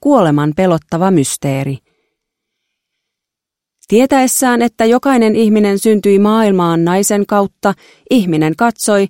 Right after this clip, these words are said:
että hänen oli pakko olla armollinen luomaansa kaikkivaltiasta hahmoa kohtaan. Niinpä jo pakanallisina aikoina, jo ennen kuin Kristuksesta oli kuultukaan,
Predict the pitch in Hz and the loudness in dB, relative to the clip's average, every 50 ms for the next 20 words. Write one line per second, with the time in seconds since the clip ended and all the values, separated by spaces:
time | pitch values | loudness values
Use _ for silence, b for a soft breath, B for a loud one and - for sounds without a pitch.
0 | _ _ _ - - 214 - - 220 214 262 254 196 160 143 160 180 202 196 - | _ _ _ -6 -6 -6 -2 -2 0 0 2 2 2 0 0 0 0 -2 -2 -2
1 | 262 269 _ - - 175 175 190 196 208 202 - 240 240 220 208 196 185 185 180 | -6 -6 _ -6 -4 0 0 2 2 2 2 2 0 0 0 0 0 0 0 0
2 | 180 180 175 175 180 180 196 214 214 208 208 196 190 190 190 214 196 - - 226 | 0 0 0 0 0 2 2 2 2 2 2 0 0 -2 -2 -4 -6 -4 -2 -2
3 | 220 202 - - 190 165 160 151 151 147 156 156 147 - - 170 160 175 170 139 | -2 -2 -2 -4 -2 -2 0 -2 0 -2 -2 -4 -4 -4 -6 -4 -4 -4 -4 -4
4 | 160 156 151 156 160 156 - 190 151 - - - - 127 127 131 135 139 131 _ | -4 -4 -4 -4 -4 -2 -4 -4 -4 -4 -12 -14 -12 -10 -8 -6 -8 -8 -10 _
5 | _ _ _ _ _ _ _ _ _ _ _ _ _ _ _ _ _ _ _ _ | _ _ _ _ _ _ _ _ _ _ _ _ _ _ _ _ _ _ _ _
6 | _ _ _ _ _ _ _ _ _ _ _ - 208 220 214 180 143 135 170 160 | _ _ _ _ _ _ _ _ _ _ _ 0 2 4 4 4 2 0 0 0
7 | 170 185 180 - 214 214 - 233 233 226 220 220 220 226 - 240 233 226 214 214 | 0 0 0 -2 -2 -2 0 0 2 2 2 2 0 0 0 0 0 0 0 0
8 | 233 233 233 - - 214 202 196 196 196 196 b b b b b b b 196 190 | 0 0 -2 0 0 0 0 0 0 -2 -4 b b b b b b b 2 2
9 | 185 196 208 214 220 208 202 - 208 196 190 - 220 233 226 - - 156 - - | 4 4 2 2 2 0 0 0 0 0 0 0 -2 -2 -2 -2 -6 -6 -6 -4
10 | 170 160 - - 170 160 160 165 165 - - 269 233 165 139 143 135 _ _ - | -6 -6 -6 -4 -4 -4 -2 -4 -4 -2 0 0 0 0 0 -4 -8 _ _ -6
11 | - 147 143 143 143 | -4 -4 -2 -2 -4